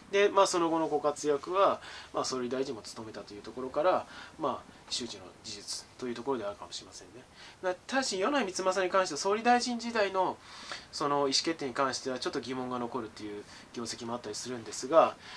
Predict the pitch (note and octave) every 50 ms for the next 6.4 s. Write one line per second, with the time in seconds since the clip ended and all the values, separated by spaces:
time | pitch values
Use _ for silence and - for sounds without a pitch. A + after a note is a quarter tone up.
0 | - - - - F3 F3+ C#3+ A#2+ - - - - - - - - - B2 C3 B2+
1 | B2+ B2 B2 A#2+ A2+ C3 B2 C3+ D3 C#3 A2 G#2+ G#2 G#2+ A#2 A#2 A2+ - C3+ B2
2 | G#2 G2+ F#2+ - - - - - - A#2 A#2+ B2 B2 A#2+ B2 B2 C3 C3+ C3 E3
3 | E3+ C#3+ A2+ F#2+ - - - - - A2 A#2 A#2+ A#2 A2+ A2 - - - - -
4 | - - - - - - - - - - C#3 D#3 D#3+ D#3+ - - - - - -
5 | - - - - - - - - D3+ E3+ E3 C#3+ C3 C#3+ - G3+ A3+ A#3 A3+ A#3
6 | A3+ A3 G#3+ G#3 - - -